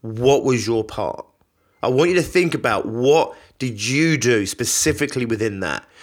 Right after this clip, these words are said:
Were you just one cog of something much bigger? Or did you leave an imprint?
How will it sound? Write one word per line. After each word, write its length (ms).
Were 80
you 120
just 180
one 360
cog 380
of 120
something 400
much 240
bigger? 400
Or 160
did 100
you 100
leave 320
an 100
imprint? 640